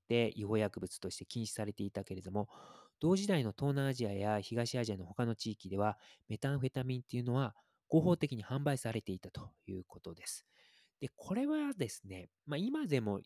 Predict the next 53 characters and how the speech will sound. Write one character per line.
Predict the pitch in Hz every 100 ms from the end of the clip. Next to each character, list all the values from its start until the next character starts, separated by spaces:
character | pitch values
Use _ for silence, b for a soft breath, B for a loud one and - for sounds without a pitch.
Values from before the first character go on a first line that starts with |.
| _ _ _ _ _ _ _
よ | 160
く | - 104
あ |
る | 110
話 | 101 110 104
か | -
な | 90 82
と | 87
思 | 87
い |
ま | 82
す。 | - -
今 | 208 262
で | 131
言 | 101
う |
と | -
大 | - 175 196
麻 | 110 92
で | -
す |
よ | -
ね。 | 95 - B B B B _
大 | 214 240
麻 | 190
っ | 113 _ -
て | 104
い | 101 104
う |
の | 98
は | 92
で | 87
す | -
ね、 | 110 98 -
カ | -
ナ | 185 175
ダ、 | 117 87 - 320
ウ |
ル | 120
グ | 131 131
ア | 113
イ、 | 95 - _ _
あ |
と | - 104
ヨ | 139
ー |
ロ | 165
ッ |
パ | -
の | 98
マ | 92 127
ル | 110
タ | - -